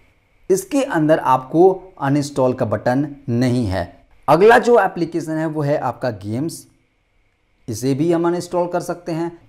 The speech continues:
जहाँ तक मैं पढ़ा हूँ जो गेम्स एप्लीकेशन है वो आपकी बैकग्राउंड में रैम वगैरह सब कुछ क्लियर कर देता है, आपका जो फ़ोन है वो फ्री अप स्पेस कर देता है, जिससे होगा क्या कि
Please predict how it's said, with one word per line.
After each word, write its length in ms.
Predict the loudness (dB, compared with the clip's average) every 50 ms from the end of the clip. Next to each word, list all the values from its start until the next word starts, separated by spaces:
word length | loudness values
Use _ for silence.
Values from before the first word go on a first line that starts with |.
| -16
जहाँ 380 | -6 -4 -2 -2 0 -2 -4 -2 -4
तक 120 | -4 -2 0
मैं 140 | 0 -2 0 0
पढ़ा 220 | 0 0 2 0
हूँ 260 | 0 0 0 0 -2 -2
जो 160 | -2 -4 -4 -6
गेम्स 500 | -6 -4 -2 0 0 0 -2 -4 -8 -6
एप्लीकेशन 680 | -2 -2 -2 0 0 -2 -2 -2 -2 -4 -4 -4 -6 -2
है 360 | 0 0 0 0 -2 -6 -12 -20 _ _ _ -12
वो 480 | -6 0 2 2 4 4 2 0 -4 -8 -18 _ _ _ -4
आपकी 320 | -2 -2 -2 -2 -4 -6 -6
बैकग्राउंड 560 | -2 -2 -2 -2 0 -2 -2 -2 -2 -2 -2 -2
में 120 | -2 -4
रैम 360 | -4 -2 -2 -2 0 0 0
वगैरह 260 | 0 0 0 0 0
सब 280 | 0 0 -2 -4 -4 -4
कुछ 180 | -4 -4 -4 -4
क्लियर 560 | -8 -16 _ _ _ -6 -4 -2 -2 -2 -2
कर 160 | -2 -4 -6
देता 300 | -4 -6 -6 -4 -2 -2 0
है, 240 | 0 -2 -4 -4 -8 -14 -20 -8 -4
आपका 300 | -2 -2 0 0 0 0
जो 140 | 2 2 0
फ़ोन 400 | -2 -4 -4 0 0 2 2 2
है 140 | 2 2 0
वो 320 | 2 2 0 0 0 -2 -4 -8
फ्री 320 | -4 -2 0 0 0 0
अप 220 | 0 -2 -2 -2 -4
स्पेस 360 | -4 -4 -4 -2 -2 -2 -2
कर 160 | -2 -2 -2 -2
देता 280 | -2 -2 0 0 2
है, 440 | 2 2 2 0 0 -4 -10 -18 -14 -8
जिससे 340 | -6 -4 -4 -4 -2 -2 -2
होगा 360 | -2 -2 -4 -2 -2 -2 -4 -2
क्या 220 | -2 -2 -2 -2
कि 220 | -2 -4 -10 -16